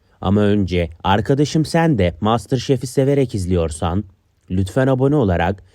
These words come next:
ve de videoyu beğenerek gücümüzü göstermeyi unutma. Şimdiden çok teşekkür ederim. Arkadaşım sen Özkan'ı seviyor musun? Sence bu sezon şampiyon olabilir mi?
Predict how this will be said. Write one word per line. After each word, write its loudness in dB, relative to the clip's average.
ve 2
de 2
videoyu 2
beğenerek 2
gücümüzü 0
göstermeyi 2
unutma. -2
Şimdiden -2
çok -2
teşekkür -4
ederim. 0
Arkadaşım 0
sen 2
Özkan'ı 2
seviyor 4
musun? -2
Sence 0
bu -2
sezon 0
şampiyon 0
olabilir 2
mi? 0